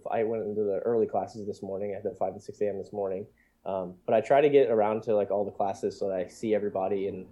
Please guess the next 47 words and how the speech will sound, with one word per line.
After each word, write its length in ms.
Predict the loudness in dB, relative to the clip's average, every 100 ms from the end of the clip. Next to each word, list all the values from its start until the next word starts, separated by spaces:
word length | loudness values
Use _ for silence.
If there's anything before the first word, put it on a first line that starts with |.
| -20 -16 -4
I 20 |
have 120 | -2
interactions 420 | 0 0 0 -2 -8
with 100 | -6
everybody, 460 | -4 -4 -2 -2
and 180 | -4 -8 -10
I 60 | -10
just 240 | -10 -16 _
enjoy 320 | -10 -4 -2 -2
meeting 260 | -4 -6
everyone 440 | -6 -6 -6 -6 -8
and 80 | -14 _ _ _
just 180 | -10 -10 -14
staying 380 | -4 2 2 2
a 40 |
part 220 | 0 -2 -2
of 40 |
the 60 | -4
community, 360 | -10 -10 -8
you 80 | -10
know. 140 | -10 -10
So 160 | -8
it's 180 | -8 -6
just 240 | -4 -4 -8 _
finding 240 | -2 0 0
the 60 |
balance. 380 | 2 2 0 0
I 80 | 0
don't 120 | 4
coach 240 | 6 4 4
too 140 | 0
much 200 | 2 0 2
now. 240 | 2 2
I 40 | 2
used 220 | 0 -4
to 80 | -2
coach 240 | 0 2
all, 160 | 0 0
like, 220 | -2 2
way 140 | 4
back 240 | 6 4 2
when, 200 | -2 -2
I 100 | -2
coached 260 | 0 0 2
all 140 | 2
the 60 | 2
classes, 540 | 0 0 -2 -6 -8